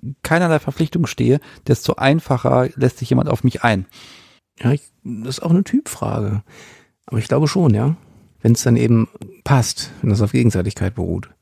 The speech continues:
Speaker 2: Also die, die dann sich leichtfertig geben, aber eigentlich doch die Beziehung suchen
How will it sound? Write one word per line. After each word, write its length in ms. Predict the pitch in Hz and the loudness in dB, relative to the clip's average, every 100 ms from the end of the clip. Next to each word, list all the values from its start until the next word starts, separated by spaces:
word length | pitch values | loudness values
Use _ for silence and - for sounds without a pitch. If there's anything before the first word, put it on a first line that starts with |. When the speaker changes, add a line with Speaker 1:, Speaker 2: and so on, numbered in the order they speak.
| _ | _
Speaker 2:
Also 180 | 160 98 | -4 -2
die, 180 | 110 120 | 0 0
die 100 | 123 | 0
dann 440 | 120 104 107 101 - - - _ _ _ _ | 2 2 2 0 -4 -14 -20 _ _ _ _
sich 340 | - 95 110 98 | -4 -2 -2 0
leichtfertig 920 | 98 117 - - 107 104 - - - | 0 0 -2 -2 0 0 -4 -14 -4
geben, 380 | 117 135 165 160 | 0 2 2 0
aber 300 | 107 98 - | -2 -6 -2
eigentlich 440 | 120 127 120 - | 2 2 0 -4
doch 260 | - 120 - | -4 -4 -4
die 140 | - | -4
Beziehung 480 | 110 - - 107 98 | -2 -2 0 2 2
suchen 480 | 101 139 - 175 | 0 -2 2 2